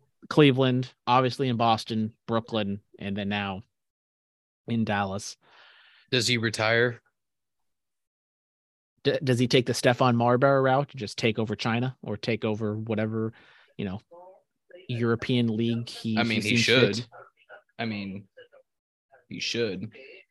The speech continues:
Speaker 2: I think his time, I mean, I'm not taking anything away from Kyrie. He's still one hell of a ball player, but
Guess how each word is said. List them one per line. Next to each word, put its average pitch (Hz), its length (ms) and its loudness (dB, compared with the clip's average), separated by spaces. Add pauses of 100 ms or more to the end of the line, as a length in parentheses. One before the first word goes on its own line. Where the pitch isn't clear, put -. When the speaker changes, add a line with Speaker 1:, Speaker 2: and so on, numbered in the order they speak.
Speaker 2:
I 107 100 0
think 107 320 -4
his 101 160 -4
time, 104 500 -4
I 123 40 -2
mean, 123 200 0
I'm 120 100 0
not 135 160 0
taking 113 320 -2
anything 110 320 0
away 101 220 0
from 110 160 -2
Kyrie. 110 320 2
He's 107 160 -4
still 107 180 2
one 107 140 -2
hell 107 140 0
of 95 80 -6
a - 60 -8
ball 98 200 0
player, 110 260 4
but 92 240 -2